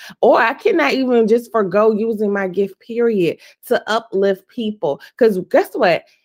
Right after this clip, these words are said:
L-, if you don't know, I'm gonna tell you this little secret, and it shouldn't be a secret, but when you are using your gifts,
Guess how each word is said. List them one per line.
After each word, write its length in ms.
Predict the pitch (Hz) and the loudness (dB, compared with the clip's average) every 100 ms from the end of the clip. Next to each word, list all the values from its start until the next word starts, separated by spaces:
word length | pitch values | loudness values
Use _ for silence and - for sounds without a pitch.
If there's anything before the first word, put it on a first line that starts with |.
| _ _ _ | _ _ _
L-, 340 | 196 214 226 - _ | 0 2 2 -4 _
if 160 | 233 262 | 0 0
you 180 | 254 226 | 0 0
don't 400 | 170 214 - 190 | 2 0 -2 -2
know, 540 | 175 139 139 214 240 _ _ _ _ _ - | -2 -4 -6 -8 -12 _ _ _ _ _ -6
I'm 140 | 220 | -2
gonna 220 | 214 202 | 0 0
tell 180 | 202 214 | -2 -2
you 160 | 190 185 | -2 0
this 240 | 196 202 _ | 0 -2 _
little 280 | 160 160 147 | -4 -4 -4
secret, 480 | 151 151 147 170 - | -6 -8 -6 -6 -6
and 100 | 160 | -8
it 100 | 160 | -10
shouldn't 440 | - 269 175 165 | -6 -6 -4 -6
be 200 | 202 226 | -4 -2
a 60 | 175 | -4
secret, 480 | 175 160 160 156 - - - | -4 -10 -6 -6 -6 -20 -2
but 260 | 247 247 170 | 2 2 0
when 440 | 185 262 339 240 | 2 4 4 2
you 440 | 220 214 190 214 - - - | 2 4 4 4 -2 -16 -4
are 140 | 208 | 0
using 720 | 185 160 170 220 277 208 196 170 | 0 -2 -8 -4 -4 -2 -4 -2
your 180 | 165 | -4
gifts, 680 | 151 139 - 175 208 269 - | -6 -14 -6 -4 -4 -6 -14